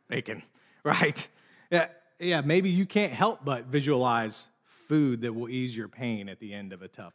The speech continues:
day. Maybe it's looking at things other people have. Maybe that's what you're looking at,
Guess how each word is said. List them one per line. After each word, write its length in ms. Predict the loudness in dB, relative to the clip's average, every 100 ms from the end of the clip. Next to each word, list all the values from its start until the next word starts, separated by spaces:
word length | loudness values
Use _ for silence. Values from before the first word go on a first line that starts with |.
| _
day. 300 | -18 -18 -20 _ _ _ _ _ _ _ _ _ _ _ _ _ _ _ _ _ -2
Maybe 500 | 2 4 6 4 0 -10 _ _ _
it's 220 | -10 -6
looking 360 | 0 2 4 2
at 100 | 2
things 260 | 2 4
other 160 | 4 2
people 280 | 2 0 0
have. 360 | 0 -2 -4 -12 _ _
Maybe 140 | -4 -2
that's 180 | -2 -4
what 160 | -4
you're 100 | -4
looking 520 | -2 -4 -6 -6 -12
at, 260 | -12 -16 -20